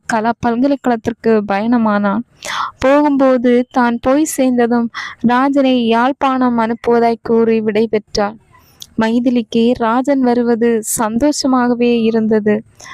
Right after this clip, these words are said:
அவன் வருவது தம்பியின் வழக்கு விஷயத்திற்கும் உதவியாய் இருக்கும் என்று அபிப்பிராயப்பட்டாள் மைதிலி.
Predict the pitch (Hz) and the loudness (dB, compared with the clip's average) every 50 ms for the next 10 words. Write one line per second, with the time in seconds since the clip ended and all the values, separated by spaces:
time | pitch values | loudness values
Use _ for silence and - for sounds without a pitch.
0 | - - - - 214 233 254 269 262 254 247 240 240 262 277 285 254 254 254 247 | -20 -20 -12 -6 -4 -2 0 0 2 2 2 2 2 2 0 0 0 2 2 0
1 | 247 - - 262 247 247 262 285 294 294 277 247 233 226 226 254 277 - 311 269 | 0 -2 -2 -2 0 2 2 2 4 2 2 0 0 0 0 -2 -2 -2 -2 -2
2 | 247 - - 240 240 220 - 233 - - 254 247 233 226 233 240 240 254 262 254 | -2 0 0 0 -2 -2 -2 -6 -4 -2 -2 0 0 2 0 0 2 2 2 2
3 | 262 240 240 240 233 - 240 220 220 220 220 214 220 220 214 208 226 _ - - | 2 0 -2 -2 -4 -4 -2 -2 0 0 0 2 2 0 0 -2 -4 _ -12 -14
4 | - - - - - - 214 208 208 240 262 - - 254 233 220 220 220 220 - | -10 -10 -10 -10 -8 -4 -4 -2 0 0 -2 -2 -2 -2 0 0 0 -2 -2 -2
5 | - 208 202 _ - - 208 202 202 196 208 226 233 214 196 202 208 208 214 220 | -4 -6 -6 _ -4 -4 -2 0 0 -2 0 0 0 0 0 0 -2 0 0 -2
6 | 214 214 | -2 -4